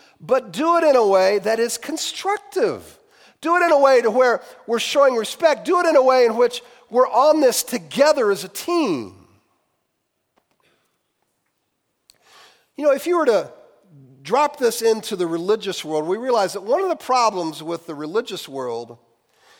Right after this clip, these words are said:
is that much of our speech is with,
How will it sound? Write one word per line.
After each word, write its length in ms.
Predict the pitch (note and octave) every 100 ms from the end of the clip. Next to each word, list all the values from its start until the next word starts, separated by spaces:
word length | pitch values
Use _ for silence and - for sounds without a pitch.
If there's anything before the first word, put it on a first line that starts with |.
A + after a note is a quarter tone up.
| _ -
is 140 | F#3+
that 140 | C4
much 280 | B3+ E4+ F#4+
of 140 | E4 C4+
our 140 | G#3+
speech 920 | - - - D4+ D#4 A#3+ E3 - - -
is 180 | G3 F3+
with, 260 | G3+ F3+